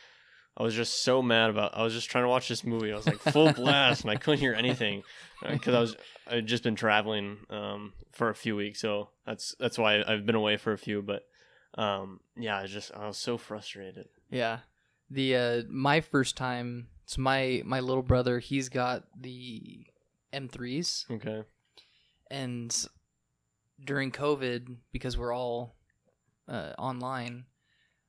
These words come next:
Speaker 2: uh, and my parents don't live close by, uh, Beth and I, we just took off for two weeks
Speaker 1: Mm-hmm.
Speaker 2: to visit my parents. And she can work from home. I schooled, all that stuff, and it
Speaker 1: <laughs>
Speaker 2: was awesome 'cause it was, like, a two-week vacation, but
Speaker 1: Yep.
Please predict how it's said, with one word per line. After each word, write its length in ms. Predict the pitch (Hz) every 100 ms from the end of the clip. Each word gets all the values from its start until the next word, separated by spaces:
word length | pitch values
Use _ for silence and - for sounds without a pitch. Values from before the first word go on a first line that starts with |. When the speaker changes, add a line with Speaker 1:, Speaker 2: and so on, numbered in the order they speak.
| _ _ _ -
Speaker 2:
uh, 220 | 127 120
and 100 | 120
my 100 | 131
parents 320 | 120 139 120 120
don't 180 | 117
live 280 | 120 123 117 - - -
close 220 | - 120 -
by, 440 | 123 120 117 131 _ _ _ _ _ _ _
uh, 260 | - 127 - - _ _ _
Beth 260 | - 131 -
and 80 | 131
I, 300 | 123 123 120 139 - _ _ -
we 140 | 135 131
just 180 | 131
took 160 | - 123
off 400 | 120 123 - - _ _ _ _ _ _ _
for 140 | 139
two 180 | 127 127
weeks 480 | 127 123 - - 123
Speaker 1:
Mm-hmm. 320 | 113 110 110 120
Speaker 2:
to 160 | - 127
visit 240 | 131 120
my 100 | 123
parents. 560 | 120 135 120 - - - _ _ _ _
And 260 | - 139 131
she 160 | - 131
can 160 | 135
work 160 | 135 135
from 140 | 147
home. 540 | 127 151 180 190 190 180
I 160 | 127
schooled, 440 | 123 - 147 151 151 _ _ _ _ _ _ _ -
all 160 | 139
that 160 | 135 139
stuff, 240 | - 120 -
and 80 |
it 40 | 127
Speaker 1:
<laughs> 20 |
Speaker 2:
was 120 | 135
awesome 440 | 123 156 - 123 123
'cause 160 | 127
it 40 | 123
was, 120 | 127
like, 140 | 120
a 40 | 120
two-week 300 | 139 135 135
vacation, 540 | 123 139 156 123 123
but 180 | 123 123
Speaker 1:
Yep. 140 | 120